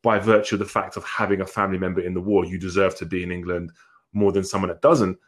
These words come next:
But it's, I'm just countering this narrative that you have some sort of entitlement more than anybody else because you had family members in the war.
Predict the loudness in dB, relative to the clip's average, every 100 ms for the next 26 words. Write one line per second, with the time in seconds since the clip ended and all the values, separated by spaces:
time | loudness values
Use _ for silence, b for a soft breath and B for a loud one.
0 | _ 0 0 -4 -4 -4 -2 -4 -6 -10
1 | -2 -2 0 0 -2 0 0 2 0 0
2 | -2 0 -2 -4 b b 0 2 2 -4
3 | -2 -2 0 -2 -2 -6 b b -6 -2
4 | 0 2 2 0 -2 b 0 4 6 6
5 | 4 4 4 4 2 -2 -12 -10 -2 0
6 | 0 -2 -2 0 0 0 0 -2 -2 -2
7 | -4